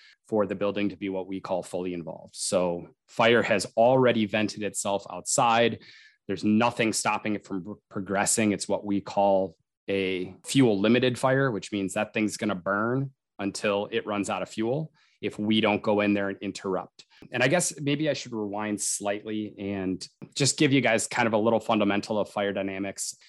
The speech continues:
So I'll refer to things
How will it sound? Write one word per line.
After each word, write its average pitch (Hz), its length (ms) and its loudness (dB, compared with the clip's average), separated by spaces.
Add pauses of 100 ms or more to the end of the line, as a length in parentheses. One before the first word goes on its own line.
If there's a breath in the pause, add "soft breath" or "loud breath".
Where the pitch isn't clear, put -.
(160 soft breath)
So 110 300 4
I'll 135 420 6 (260)
refer 113 540 2
to 113 120 0
things 104 520 -4